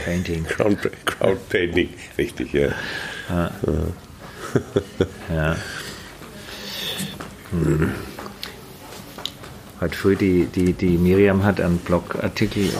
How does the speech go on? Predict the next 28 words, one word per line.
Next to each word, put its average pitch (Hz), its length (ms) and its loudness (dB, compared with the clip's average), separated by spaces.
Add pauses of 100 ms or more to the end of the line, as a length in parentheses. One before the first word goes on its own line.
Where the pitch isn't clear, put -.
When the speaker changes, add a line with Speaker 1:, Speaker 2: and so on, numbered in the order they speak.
(140)
Speaker 1:
gepostet, 95 680 2
meine 90 240 4
liebe 90 220 6
Kollegin, 95 640 4
über, 87 520 4
ja, 80 140 2
Nachhaltigkeit 82 840 2
beschäftigt - 580 -2
natürlich 80 560 -4
die 87 80 0
Menschen, 80 400 0
ne? 80 80 -2 (160)
Also 82 240 -2
wie 92 100 2
Speaker 2:
Ja. 76 120 4
Speaker 1:
kann 92 100 2
man, 87 180 2 (720)
gerade 92 280 2
im 95 60 4
Moment 87 280 4
gibt's - 200 -8
ja 90 100 4
auch 82 40 -2
die 87 180 -2
C 92 220 2
O 90 60 4
zwei 82 300 2
Klima-Challenge, 90 840 4